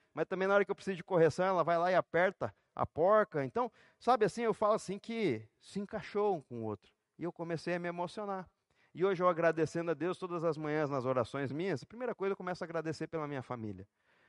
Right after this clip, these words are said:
né? E eu choro mesmo, né? Porque é um presente de Deus, né? Então, quando a gente decide, a gente entende, né? Porque Deus faz assim, porque eu não conhecia da palavra. Então, Deus foi misericordioso com a minha vida,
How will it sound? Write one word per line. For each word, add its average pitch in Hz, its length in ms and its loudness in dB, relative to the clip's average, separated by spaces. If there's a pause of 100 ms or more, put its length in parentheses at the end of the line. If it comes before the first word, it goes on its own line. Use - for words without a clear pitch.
(120)
né? - 280 -4
E 135 80 0
eu 151 100 4
choro 117 720 4
mesmo, 101 320 -8
né? 117 120 -10 (360)
Porque 165 240 -6
é 110 200 -2
um 165 60 -6
presente 143 500 -6
de 170 80 -20
Deus, 165 560 -10 (140)
né? 151 200 -12 (300)
Então, 160 140 -6
quando 240 160 0
a 196 40 0
gente 170 240 -4
decide, 139 600 -4
a 113 40 0
gente 127 380 -6 (260)
entende, 135 760 -2 (240)
né? 160 360 -8 (240)
Porque 156 240 -2
Deus 208 260 4
faz 220 160 2
assim, 175 200 -2
porque 247 120 -4
eu 262 40 0
não 262 80 -8
conhecia 254 320 -4
da 240 120 0
palavra. 107 600 -2 (240)
Então, 202 140 -10
Deus 202 200 0
foi 220 140 0
misericordioso 185 920 4
com - 140 -4
a - 20 0
minha 135 160 2
vida, 110 320 -4